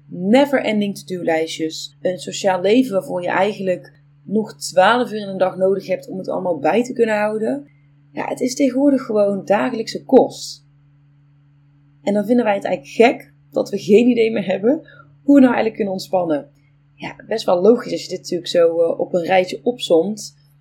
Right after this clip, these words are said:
is het eigenlijk niet zo gek dat we, ja, steeds verder verwijderd raken van iets wat dus van nature zit geprogrammeerd in ons lijf. En we zijn het, ja, we zijn het gewoon een beetje verleerd. En daarbij komt dus ook nog eens dat de dingen die wij vandaag de dag zien als ontspanning,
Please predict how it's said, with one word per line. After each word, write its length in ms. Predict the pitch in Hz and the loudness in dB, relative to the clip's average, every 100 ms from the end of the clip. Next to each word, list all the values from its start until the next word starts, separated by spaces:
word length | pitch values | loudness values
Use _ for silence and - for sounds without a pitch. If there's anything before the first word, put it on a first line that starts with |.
| _ _ | _ _
is 140 | - 196 | -8 -8
het 120 | - | -8
eigenlijk 300 | - 220 208 | -8 -6 -4
niet 180 | 202 190 | -6 -2
zo 80 | |
gek 160 | 214 208 | -4 -2
dat 180 | 175 - | -6 0
we, 380 | 180 175 170 165 _ _ _ _ - | 4 4 2 -4 _ _ _ _ -6
ja, 120 | 190 | -4
steeds 300 | - 254 254 | 2 2 2
verder 180 | 226 202 | -2 0
verwijderd 360 | 185 247 240 | 4 4 4
raken 400 | 180 170 170 196 | 0 -4 -4 -6
van 260 | 196 190 190 | 0 0 0
iets 200 | 147 - | -6 -8
wat 120 | 190 | -8
dus 160 | 180 - | -8 -8
van 120 | 185 | -6
nature 720 | 180 - 277 285 190 175 - - | -6 2 6 6 6 2 0 -10
zit 240 | - 214 | -8 -8
geprogrammeerd 800 | - - 196 196 180 180 240 185 | -8 -6 0 0 2 2 2 2
in 140 | 165 | 0
ons 160 | 156 143 | 0 0
lijf. 460 | 143 104 - - _ _ _ _ _ _ _ _ _ _ _ - | -2 -4 -8 -14 _ _ _ _ _ _ _ _ _ _ _ -6
En 140 | 214 | -4
we 80 | 214 | -2
zijn 300 | 214 226 254 | -2 2 2
het, 340 | 240 - - _ _ _ _ _ _ _ _ | 0 -8 -16 _ _ _ _ _ _ _ _
ja, 120 | 202 | -8
we 80 | 185 | -2
zijn 160 | 247 | 0
het 80 | 285 | 0
gewoon 160 | 269 240 | 0 0
een 120 | 226 | 0
beetje 200 | 226 151 | -2 -4
verleerd. 760 | 156 151 175 262 151 - - _ _ _ | -4 2 6 6 4 -2 -16 _ _ _
En 300 | 196 196 190 | 2 2 4
daarbij 260 | 220 240 240 | 2 2 0
komt 160 | 226 | -4
dus 200 | 214 - | -6 0
ook 160 | 226 262 | 4 4
nog 120 | 240 | 4
eens 120 | 196 | 2
dat 140 | 185 185 | -4 -4
de 80 | |
dingen 220 | 185 202 190 | -6 -6 -4
die 100 | 180 | 0
wij 260 | 180 175 | 2 2
vandaag 400 | 180 170 170 170 | 0 -2 -2 -4
de 120 | 160 | -8
dag 280 | 139 196 208 | 2 2 2
zien 300 | - - 277 | -4 2 4
als 160 | - 156 | 2 -4
ontspanning, 840 | 147 - 139 151 175 240 - - | -8 -2 0 0 -2 -6 -10 -20